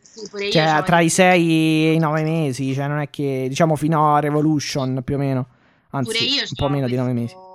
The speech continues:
Speaker 1: Orizzonte temporale
Speaker 2: Sì,
Speaker 1: molto
Speaker 2: sì,
Speaker 1: estreso.
Speaker 2: sì, eh, no, anche perché, ripeto, se M J F batte... Ge-, allora, dipende chiaramente dai risultati dei match, se M J F batte Jericho, eh, lo step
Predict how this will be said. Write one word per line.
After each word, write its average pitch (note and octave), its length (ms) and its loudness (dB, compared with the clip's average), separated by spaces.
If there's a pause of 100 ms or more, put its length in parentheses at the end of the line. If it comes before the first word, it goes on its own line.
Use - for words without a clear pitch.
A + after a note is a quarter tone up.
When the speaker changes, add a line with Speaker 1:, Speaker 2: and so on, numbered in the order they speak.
(220)
Speaker 1:
Orizzonte F#3+ 600 -16
temporale F3+ 580 -8
Speaker 2:
Sì, A3 200 0
Speaker 1:
molto A3+ 100 4
Speaker 2:
sì, A3 260 2
Speaker 1:
estreso. D#3+ 220 0
Speaker 2:
sì, C3+ 180 0
eh, C#3+ 380 0
no, - 180 6
anche D4 300 4
perché, D#3+ 720 2
ripeto, F#3 400 2
se F3 120 2
M F#3 60 4
J G#3+ 280 2
F G#3+ 460 2
batte... G#3+ 600 -2
Ge-, A3+ 220 0
allora, E3+ 280 4
dipende E3+ 380 0
chiaramente F#3+ 400 0
dai D#3+ 100 2
risultati D#3 360 0
dei G#3+ 100 0
match, E3 360 -2
se C#3 120 -4
M C#3+ 60 -2
J D#3 160 0
F - 100 -6
batte D#3+ 320 -2
Jericho, C3+ 600 0
eh, A#2+ 180 -4
lo B2 80 -4
step D#3+ 400 -4